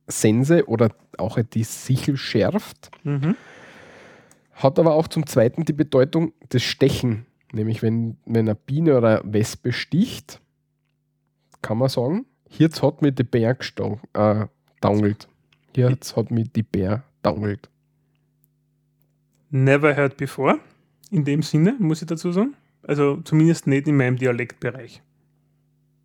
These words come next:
Speaker 2: Oder, Entschuldige, wir haben ja keinen Dialekt. Wie heißt denn das nochmal schnell?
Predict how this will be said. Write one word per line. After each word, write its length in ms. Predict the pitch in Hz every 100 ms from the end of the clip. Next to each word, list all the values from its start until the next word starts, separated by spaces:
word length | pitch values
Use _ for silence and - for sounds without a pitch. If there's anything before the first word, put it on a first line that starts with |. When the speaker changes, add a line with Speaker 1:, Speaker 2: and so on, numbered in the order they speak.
| _ _
Speaker 2:
Oder, 280 | - 131 120 - - - _
Entschuldige, 480 | _ - 127 120 113 -
wir 120 | 131
haben 100 | 131
ja 60 | 135
keinen 220 | - 127
Dialekt. 520 | - 120 120 - - _ _ _ _ _ _
Wie 140 | 135 131
heißt 260 | 131 -
denn 60 | 127
das 160 | 120 131
nochmal 220 | 120 123
schnell? 260 | - 123